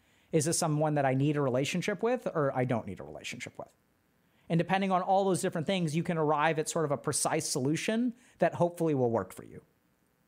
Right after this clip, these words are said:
The one thing that's really, really important is that you be aware of your own cognitive biases. You process your own emotions. You let ego out of the equation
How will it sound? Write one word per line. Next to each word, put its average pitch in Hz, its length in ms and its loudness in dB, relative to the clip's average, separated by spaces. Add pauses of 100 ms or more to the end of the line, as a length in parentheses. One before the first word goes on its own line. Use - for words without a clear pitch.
(600)
The 160 100 4
one 185 180 2
thing 190 140 0
that's 156 200 0
really, 233 340 6
really 202 240 2
important 170 400 0
is 160 120 -2
that 151 180 0
you 160 100 0
be 151 100 0
aware 143 240 2
of 139 100 -2
your 123 120 2
own 139 140 0
cognitive 135 380 0
biases. 120 560 -4 (240)
You 156 120 -2
process - 400 -2
your 135 180 -4
own 165 200 0
emotions. 147 500 -2
You 151 80 -2
let 143 200 0
ego 151 480 0
out 131 200 0
of 127 40 0
the 127 120 0
equation 165 540 -4